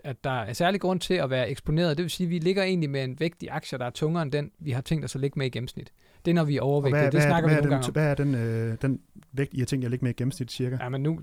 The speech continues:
Speaker 1: det kommer an på, hvor, hvor, hvor, hvor risiko, øh, følsom man er. For de, for de forsigtige kunder kan det være, kan det være tyve procent, for middelrisiko er det cirka fyrre procent i aktier, og for høj risiko, der kan det jo være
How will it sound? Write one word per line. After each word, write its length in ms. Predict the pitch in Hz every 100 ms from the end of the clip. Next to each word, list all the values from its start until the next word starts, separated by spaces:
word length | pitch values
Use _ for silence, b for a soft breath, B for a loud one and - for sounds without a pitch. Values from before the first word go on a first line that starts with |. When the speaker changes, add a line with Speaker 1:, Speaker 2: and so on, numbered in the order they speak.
| -
Speaker 1:
det 100 | 160
kommer 240 | 175 160
an 200 | 143 156
på, 180 | - 156
hvor, 220 | 139 135
hvor, 260 | 135 139 120
hvor, 540 | 131 127 120 139 117
hvor 160 | 143 135
risiko, 540 | 156 156 - 131 123
øh, 540 | 117 120 110 - - -
følsom 380 | 147 147 147
man 200 | 127 117
er. 220 | 113 123 127
For 160 | -
de, 160 | 135 131
for 100 | 147
de 120 | 139
forsigtige 440 | 127 175 180 180
kunder 280 | 147 156 151
kan 180 | 156 139
det 100 | 123
være, 440 | 117 113 - 120 120
kan 100 | 127
det 60 |
være 100 | 113
tyve 200 | 107 170
procent, 360 | 170 165 160 156
for 120 | -
middelrisiko 580 | 131 160 151 147 139 143
er 40 |
det 100 | 127
cirka 240 | - 139 127
fyrre 220 | - 165
procent 320 | - 135 156
i 40 | 147
aktier, 300 | 139 - -
og 60 |
for 100 | -
høj 180 | 123 139
risiko, 300 | 143 131 127
der 100 | 127
kan 100 | 127
det 60 | 113
jo 60 |
være 160 | 110 107